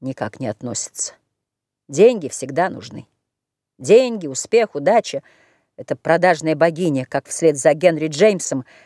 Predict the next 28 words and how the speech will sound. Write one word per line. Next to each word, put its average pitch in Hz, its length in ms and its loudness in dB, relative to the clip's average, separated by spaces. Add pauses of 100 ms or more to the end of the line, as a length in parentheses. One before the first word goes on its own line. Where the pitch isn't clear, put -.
(200)
всегда 269 380 0
называет 160 520 2
её 147 160 -2
Томми 143 340 0
Дьюкс. 127 500 -8 (380)
Без 247 180 0
всего 214 480 2
этого 143 360 -6
не 131 160 -2
обойтись. 120 640 -8 (600)
Ведь 180 180 -8
нельзя 185 400 2
же 135 120 -10
истратить 143 440 -4
последнее 254 640 0
пенни 175 480 -2
и 147 40 -2
сказать: 165 420 0
"Я 381 160 0
пас, - 480 -6 (500)
ничего 277 300 0
не 359 80 -2
поделаешь". 320 640 -2 (560)
Нет, 165 280 2 (840)
пройдёт 208 280 4
каких-нибудь 240 460 2
десять 233 320 2
минут, 254 260 4